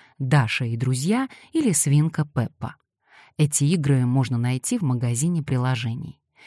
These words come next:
В них ребёнок должен не только смотреть в экран, но и взаимодействовать с игрой.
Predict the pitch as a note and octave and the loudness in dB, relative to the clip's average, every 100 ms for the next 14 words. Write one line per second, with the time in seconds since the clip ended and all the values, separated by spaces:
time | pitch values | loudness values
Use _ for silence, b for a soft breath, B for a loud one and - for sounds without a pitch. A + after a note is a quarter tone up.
0 | B B D3+ G#3 D4 B3+ D3+ D3+ G3+ A#3+ | B B 2 4 4 2 0 2 2 2
1 | D3+ B2 C#3+ C3 A#2+ B2+ D3 F#3+ - C3+ | 0 0 0 0 0 2 2 2 0 -2
2 | A2 B2 - B2 A#2 A#2+ A2 C#3 D#3+ B3 | -4 -6 -4 -4 -4 -6 -2 -2 0 2
3 | C4+ B B B A#3+ D4+ C4 D3 C#3 B2 | 0 B B B 2 4 4 4 4 2
4 | B2 A#2 A#2 - C3 A#2 - B2+ A#2+ A#2 | 0 0 -2 -2 -4 -2 -2 -2 -2 -4